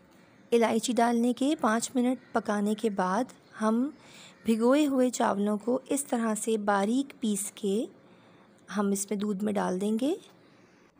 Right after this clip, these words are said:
याद रहे चावलों का बिल्कुल पेस्ट नहीं बनाना है, इसको थोड़ा सा दानेदार हमें छोड़ना है।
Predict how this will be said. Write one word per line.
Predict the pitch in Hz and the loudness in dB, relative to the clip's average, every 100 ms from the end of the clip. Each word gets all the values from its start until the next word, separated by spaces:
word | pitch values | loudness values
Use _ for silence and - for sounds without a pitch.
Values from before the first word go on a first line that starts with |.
| - - - - - - - - | -20 -20 -20 -20 -20 -20 -10 2
याद | 226 214 214 | 6 6 6
रहे | 226 240 302 | 6 8 6
चावलों | 277 208 208 214 | 6 4 4 2
का | 226 233 | 2 2
बिल्कुल | 214 220 214 - 277 277 - | 2 2 0 2 4 2 2
पेस्ट | 220 240 - 247 | 4 4 2 4
नहीं | 240 254 | 4 4
बनाना | 254 233 214 208 220 | 4 4 4 4 2
है, | 226 247 277 | 2 2 0
इसको | - 214 - - 247 | -2 -8 -4 -2 0
थोड़ा | 240 214 | 2 2
सा | 214 247 | 2 0
दानेदार | 214 196 196 196 196 214 | 2 2 2 2 2 2
हमें | 220 226 247 | 0 0 -2
छोड़ना | - 202 196 196 | 0 0 0 -2
है। | 196 180 | -4 -6